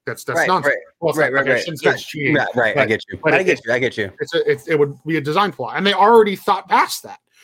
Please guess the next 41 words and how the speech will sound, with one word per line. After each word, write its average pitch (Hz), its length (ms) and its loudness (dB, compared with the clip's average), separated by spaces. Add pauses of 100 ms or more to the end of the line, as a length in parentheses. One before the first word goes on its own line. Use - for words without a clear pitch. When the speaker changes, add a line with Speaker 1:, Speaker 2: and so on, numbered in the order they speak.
(120)
Speaker 1:
So 135 80 2
Speaker 2:
Right. - 100 4
Speaker 1:
obviously 233 440 -2
they're 156 220 -6
able 160 420 -2
to, 151 160 -10
like, 117 440 -6 (760)
give 165 200 -2
us 151 320 -6
s-, - 180 -14 (120)
a, 147 120 -6 (220)
some 160 300 -4
sort 147 240 -2
of 120 320 -6
backup 131 600 -2
or 123 200 -4
a 117 60 -8
new 123 260 -4
Speaker 2:
Yeah. 151 120 2
Speaker 1:
su-, 127 220 -6 (140)
support 151 520 -2
idea 127 500 -4
or 117 220 -6
healer. 170 580 -6
You 180 160 -6
know 190 80 -2
what 190 100 0
I, 196 160 -2
like, - 240 -2 (180)
Speaker 2:
Right. 226 220 2
Speaker 1:
you 170 60 2
know, 190 240 4
like, 180 260 -2 (260)
maybe 175 680 0 (420)
a 156 100 -8
mix 156 440 -4
of 143 160 0
Lifeline 135 680 -2
and, 117 680 -6
you 120 140 -6
know, 101 420 -10